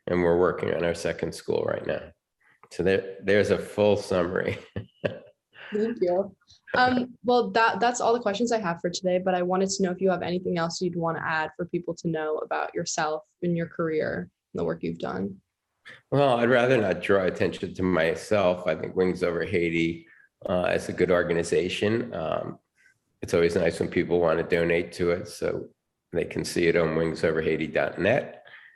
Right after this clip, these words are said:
Speaker 1: And, um, you know, I've enjoyed kind of working with you as an artist, as my, I guess, apprentice last summer. Was it last?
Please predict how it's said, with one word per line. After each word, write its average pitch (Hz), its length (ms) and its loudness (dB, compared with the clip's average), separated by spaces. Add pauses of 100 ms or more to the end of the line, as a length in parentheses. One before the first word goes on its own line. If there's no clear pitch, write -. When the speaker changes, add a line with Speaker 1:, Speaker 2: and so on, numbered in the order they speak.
(260)
Speaker 1:
And, 87 460 2
um, 90 380 0 (1600)
you 95 180 -2
know, 92 480 -2 (400)
I've 92 160 2
enjoyed 95 580 4 (200)
kind 95 260 0
of 95 200 -4 (380)
working 92 420 4
with 92 200 2
you 104 240 6
as 92 160 0
an 82 100 2
artist, 87 580 2 (440)
as 90 200 -2
my, 82 520 2 (100)
I 98 60 -6
guess, - 260 -4 (120)
apprentice 90 600 0
last 87 360 -2
summer. 101 500 -2
Was 90 160 -10
it - 140 -12
last? 104 400 -4